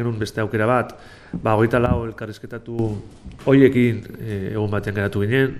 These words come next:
erakutsi genien euden lana, eudek grabatutako irudiak eta elkarrizketak. Eta, beraz, ba, hogeita lau elkarrizketatu horiei omenaldi txiki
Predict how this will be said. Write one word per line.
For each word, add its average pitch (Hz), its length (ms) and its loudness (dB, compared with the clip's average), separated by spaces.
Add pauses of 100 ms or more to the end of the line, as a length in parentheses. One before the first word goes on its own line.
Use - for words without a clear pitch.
(120)
erakutsi 107 400 -4
genien 98 460 -2 (1000)
euden 107 220 4
lana, 120 180 2 (720)
eudek 101 320 -2 (160)
grabatutako 101 600 -2 (440)
irudiak 101 460 0
eta 95 160 -6 (160)
elkarrizketak. 110 640 -2 (1040)
Eta, 131 300 6 (320)
beraz, 113 180 6
ba, 107 140 2 (260)
hogeita 101 240 -2
lau 110 140 4 (100)
elkarrizketatu 110 640 -2
horiei 110 340 2
omenaldi 101 480 -2
txiki - 240 0